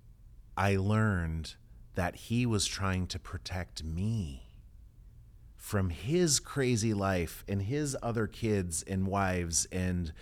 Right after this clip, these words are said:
situation. He's like, "Dude, you're better off without me." But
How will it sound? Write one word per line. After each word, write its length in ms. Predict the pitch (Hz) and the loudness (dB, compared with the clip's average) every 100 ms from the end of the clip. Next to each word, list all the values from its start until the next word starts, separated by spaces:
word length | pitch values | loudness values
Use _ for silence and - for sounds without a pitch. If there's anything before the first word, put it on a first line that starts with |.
| - | -8
situation. 880 | - - 101 101 90 87 82 92 85 | 0 2 2 2 0 0 0 -2 -2
He's 260 | 80 104 87 | -2 -2 0
like, 300 | 98 95 - - - - - - - | 0 -2 -6 -20 -20 -20 -20 -20 -2
"Dude, 320 | 110 107 98 - - - - - - - - - - - | 2 4 2 -4 -16 -20 -20 -20 -20 -20 -20 -20 -20 -6
you're 120 | 101 98 | -2 2
better 260 | 104 101 | 2 2
off 220 | 95 90 | 2 0
without 340 | 90 87 87 80 | -4 -2 -2 -4
me." 220 | 76 - - - - - - - - - - - - - - - - - - - - - - - - - - - - - - - - - - - - - - - - - - - - - - - - | -10 -12 -18 -20 -20 -20 -20 -20 -20 -20 -20 -20 -20 -20 -20 -20 -20 -20 -20 -20 -18 -20 -20 -20 -20 -20 -18 -18 -20 -20 -20 -20 -20 -20 -20 -20 -20 -20 -20 -20 -20 -20 -20 -20 -20 -20 -20 -20 -10
But 120 | 92 | -10